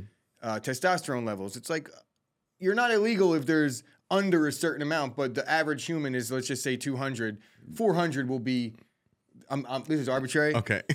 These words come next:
Speaker 1: Let's just
Speaker 2: <laughs>
Speaker 1: say
Speaker 2: Two hundred, you're dead.
Speaker 1: let's just say two hundred is the normal human in any test,
Speaker 2: Okay,
Speaker 1: right?
Speaker 2: fine.
Speaker 1: Um, the U F C's threshold will be four hundred, much like the F D A, where it's like,
Speaker 2: Sure.
Speaker 1: "Look, if there's a rat hair in your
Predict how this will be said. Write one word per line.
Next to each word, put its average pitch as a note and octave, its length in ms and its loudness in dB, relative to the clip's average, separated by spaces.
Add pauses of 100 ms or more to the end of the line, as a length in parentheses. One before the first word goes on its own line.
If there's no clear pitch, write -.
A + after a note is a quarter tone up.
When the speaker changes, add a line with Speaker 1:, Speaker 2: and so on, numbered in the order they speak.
(300)
Speaker 1:
Let's - 160 4
just A3+ 140 4
Speaker 2:
<laughs> - 20 -2
Speaker 1:
say G3+ 80 6
Speaker 2:
Two F3 100 8
hundred, E3 240 4
you're A2 120 2
dead. E2+ 500 0
Speaker 1:
let's D#3 140 -6
just F3 100 -6
say G#3 120 4
two F#3+ 180 0
hundred F3 260 2
is D3 140 0
the D3+ 60 -2
normal D3 260 -2
human C3 260 -4
in D#3+ 220 -4
any F#3+ 240 2
test, - 380 -4
Speaker 2:
Okay, C3+ 160 2
Speaker 1:
right? D3+ 140 -4
Speaker 2:
fine. D#2+ 220 -14 (420)
Speaker 1:
Um, C3+ 340 0
the B2+ 120 -4
U E3 160 2
F D3+ 80 0
C's D#3+ 240 -4
threshold C3+ 460 -2
will A#2 80 -4
be A#2+ 100 -4
four C3 240 -4
hundred, A2 400 -8
much G#3 240 -4
like E3+ 140 0
the D#3+ 140 -6
F C3+ 180 -4
D C#3 160 -4
A, G2 260 -8
where A#2+ 160 -6
it's A#2+ 160 -8
like, C#3 140 0
Speaker 2:
Sure. C#3 340 4
Speaker 1:
"Look, D#3 140 4
if B2+ 100 -4
there's E3+ 220 6
a E3 60 6
rat D3 300 4
hair A#2+ 300 0
in A#2 100 -4
your A2+ 260 -4